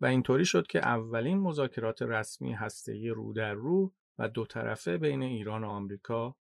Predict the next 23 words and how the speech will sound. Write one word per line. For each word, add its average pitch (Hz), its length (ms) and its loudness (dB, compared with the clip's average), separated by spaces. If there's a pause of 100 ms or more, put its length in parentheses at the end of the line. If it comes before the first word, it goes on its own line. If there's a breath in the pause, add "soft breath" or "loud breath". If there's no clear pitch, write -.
(120)
شروع 127 340 -4
شد. - 260 -12 (460)
ویلیام 165 280 2
برنز 156 240 0
به 139 100 0
همراه 120 320 0
سعید 117 380 -2
جلیلی 113 480 -4
به 147 100 0
سمت 120 340 -4
اتاق 113 420 -4
کوچکی 175 580 -4
رفتن 160 460 0
و 127 180 0
پشت - 400 -4
یه 117 260 -2
میز 117 280 -4
نشستن 160 680 -4
که - 160 -8
چهار 135 280 0
تا 147 140 -4
صندلی 107 480 -6
داشت. - 320 -18